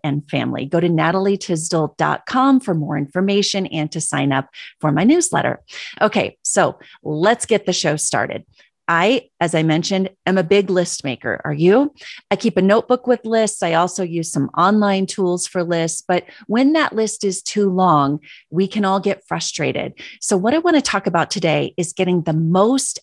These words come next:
out of your time. We can work hard and we can play hard, but if you're not really productive when you are working, it doesn't amount to much in the end. Have you ever heard of the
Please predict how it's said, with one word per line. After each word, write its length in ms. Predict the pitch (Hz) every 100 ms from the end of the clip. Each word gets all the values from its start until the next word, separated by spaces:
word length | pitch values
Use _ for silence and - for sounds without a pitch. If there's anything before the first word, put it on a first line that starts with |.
| -
out 340 | 165 170 165 -
of 160 | 165
your 460 | 156 151 165 165 165
time. 580 | 165 - 151 131 123 135 - - -
We 220 | 156 208
can 240 | 208 208 170
work 260 | 202 233
hard 420 | - 196 180 175 -
and 160 | 151 143
we 80 |
can 160 | 139 131
play 320 | - 208 220
hard, 500 | 208 165 147 143 147 - -
but 80 | 202
if 160 | 196 202
you're 80 |
not 280 | 208 247 320
really 240 | 254 247 196
productive 920 | - 196 170 240 277 - 175 151 165
when 220 | 190 190
you 260 | 185 185 _
are 260 | 180 202 233
working, 640 | 196 170 180 233 247 277 269 - _ -
it 180 | 214 214
doesn't 300 | 220 220 226
amount 400 | 190 175 170 -
to 100 | 175
much 320 | 160 147 -
in 100 | 151
the 200 | 147 147
end. 340 | 123 113 - - - - - -
Have 140 | 226
you 80 | 294
ever 160 | 349
heard 300 | 254 226 214
of 380 | 202 175 165 156
the 140 | 185